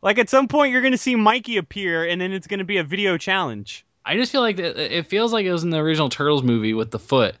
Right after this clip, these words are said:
Speaker 2: That's just what it looks like to me, personally. <laughs> Like, there's gonna be a bunch of kids, uh, in there, like, playing arcade machines and smoking.
Speaker 1: And fucking smoking.
Speaker 2: That's all that movie was, man. It was, it was trying to get kids to smoke.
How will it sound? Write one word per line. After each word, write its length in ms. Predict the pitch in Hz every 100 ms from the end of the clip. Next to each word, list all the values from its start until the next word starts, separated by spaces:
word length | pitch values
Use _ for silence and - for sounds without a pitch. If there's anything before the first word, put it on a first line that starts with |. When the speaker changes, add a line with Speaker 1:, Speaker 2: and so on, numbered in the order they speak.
| _ _ _
Speaker 2:
That's 100 | -
just 120 | 131
what 80 | 143
it 60 | 107
looks 160 | 120
like 180 | 120 107
to 80 | 104
me, 160 | 104 101
personally. 500 | 98 98 104 104 101
<laughs> 40 | -
Like, 280 | 127 123 - _ - _
there's 100 | -
gonna 100 | 127
be 40 | 123
a 20 |
bunch 120 | 123
of 100 | 120
kids, 680 | - - 120 104 104 - - -
uh, 60 |
in 400 | 92 90 101 107
there, 240 | 104 104 104
like, 340 | 101 104 104 101
playing 200 | 117 107
arcade 400 | 101 - 110 104
machines 640 | 104 - 101 101 101 - _ _ -
and 140 | 107
smoking. 540 | 98 - 107 101 104 107 - _ _ _ _ _ _ _ _ _ _ _ _ _ _ _ _ _ _ _ _ _
Speaker 1:
And 100 | 143
fucking 320 | - 170 -
smoking. 400 | - - - - - _
Speaker 2:
That's 1160 | - - _ _ _ _ _ _ _ _ _ -
all 60 | 156
that 80 | 147
movie 220 | 175 165
was, 280 | 143 165 165
man. 360 | 123 123 131 135
It 40 | -
was, 200 | 113 113
it 60 |
was 220 | 87 117 117
trying 260 | - 120
to 80 | 117
get 160 | 117 -
kids 240 | 139 123
to 60 | 110
smoke. 420 | - 117 131 -